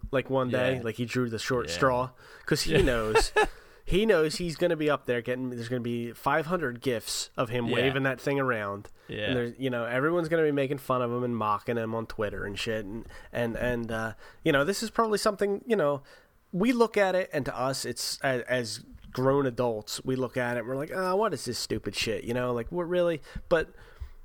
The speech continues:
Speaker 1: for their investors and the people that it's targeted towards, which are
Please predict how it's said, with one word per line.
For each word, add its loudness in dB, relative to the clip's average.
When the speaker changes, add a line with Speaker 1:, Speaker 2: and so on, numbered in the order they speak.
Speaker 1:
for 2
their 4
investors 0
and -4
the -2
people -4
that -2
it's -6
targeted -2
towards, 0
which -4
are -2